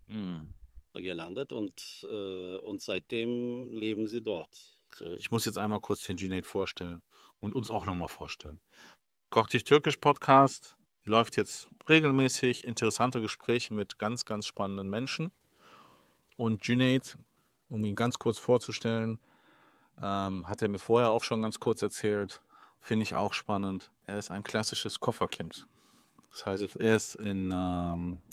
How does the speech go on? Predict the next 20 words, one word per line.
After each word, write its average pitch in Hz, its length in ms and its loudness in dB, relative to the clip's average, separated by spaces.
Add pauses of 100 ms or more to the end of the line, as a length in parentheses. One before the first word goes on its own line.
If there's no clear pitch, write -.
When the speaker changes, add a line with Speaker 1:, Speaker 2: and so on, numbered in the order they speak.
(200)
Speaker 1:
in 101 100 -6
der 98 80 0
Türkei 101 320 2
geboren. 113 500 2 (300)
Speaker 2:
Nee. 98 540 -6
Speaker 1:
Äh, 127 160 12
in 117 160 6
Deutschland 135 400 10
geboren. 131 500 4 (480)
Mit - 180 2
fünf - 380 0
Jahren? 240 340 0 (280)
Speaker 2:
Mit - 180 -6
drei 120 220 0
Jahren. 110 180 -6
Speaker 1:
Mit 117 160 2
drei 127 240 6
Jahren 165 440 4 (400)
nach 110 140 4
Istanbul? 208 560 2